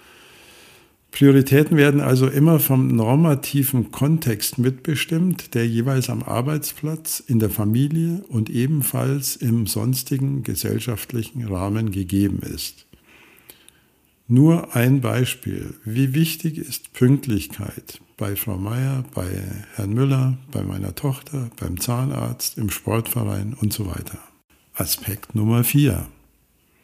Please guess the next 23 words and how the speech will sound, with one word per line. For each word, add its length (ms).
Die 260
ökonomische 720
Dimension. 800
Hier 340
würde 260
sich 180
das 160
Setzen 320
von 240
Prioritäten 680
am 120
ökonomischen 680
Nutzen 380
orientieren, 800
den 200
man 220
in 160
der 140
Ökonomie 540
meistens 640
über 260
Dollars 640
darstellt. 800